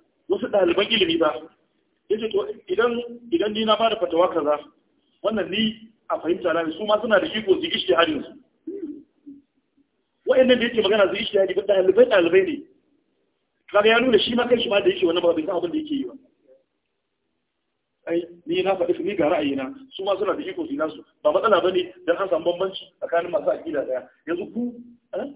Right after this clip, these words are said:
"يقولون هذا عندنا غير جائز، ومن أنتم حتى يكون لكم عنده." Suna cewa wai "هذا عندنا غير جائز." Man antum? Wane ne ku har ku samu inda? Haka na da inda?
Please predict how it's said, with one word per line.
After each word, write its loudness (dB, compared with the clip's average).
"يقولون 0
هذا 4
عندنا 2
غير 2
جائز، 0
ومن 0
أنتم -2
حتى 6
يكون -6
لكم 0
عنده." -2
Suna -6
cewa 2
wai 4
"هذا 4
عندنا 2
غير 6
جائز." -4
Man 4
antum? 0
Wane 4
ne 6
ku 0
har 0
ku -2
samu 2
inda? -2
Haka 0
na 8
da 8
inda? 2